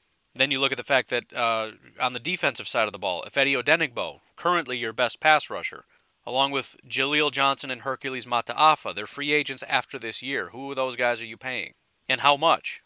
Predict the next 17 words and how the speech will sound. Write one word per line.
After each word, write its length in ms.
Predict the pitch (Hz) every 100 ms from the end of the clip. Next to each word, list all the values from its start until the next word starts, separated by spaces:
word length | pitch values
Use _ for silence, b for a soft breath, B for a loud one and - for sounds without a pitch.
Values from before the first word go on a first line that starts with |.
| -
right? 240 | 110 135 _ _ _ _ _ _ -
I 60 |
mean, 100 | 117
I'm 140 | 113 113
guessing 320 | 147 - 147
you 100 | 123
like 220 | 117 127
Odenigbo, 640 | 117 104 147 135 104 95
but 120 | 104 -
how 100 | 135
much 200 | 139 127
are 40 |
you 60 | 117
gonna 120 | 107
pay 220 | - 190
the 80 | 120
guy? 260 | 82 -